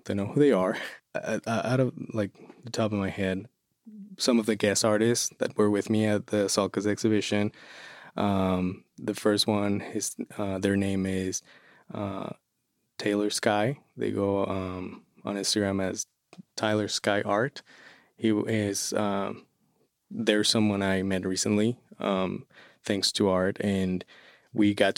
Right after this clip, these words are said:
to do a painting together and exhibit that painting that day,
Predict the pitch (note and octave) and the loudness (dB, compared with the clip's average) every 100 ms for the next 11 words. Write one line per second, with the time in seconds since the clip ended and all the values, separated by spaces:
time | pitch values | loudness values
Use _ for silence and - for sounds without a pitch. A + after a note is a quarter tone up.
0 | - G#2+ G2+ G2+ G#2 G2+ F#2 G2+ F#2+ A2+ | 4 4 4 0 0 0 2 0 -2 -2
1 | A2 A#2+ B2 A#2 A#2+ A#2+ B2+ - G#2 G2 | -2 0 2 2 2 2 0 0 -2 -2
2 | - G#2 G#2 - _ - F#2+ F#2+ - G2+ | 0 2 2 -4 _ -6 -4 -4 -4 -2
3 | A2 A2+ A2+ A2+ A#2 A2+ C3 | 0 2 0 2 2 2 0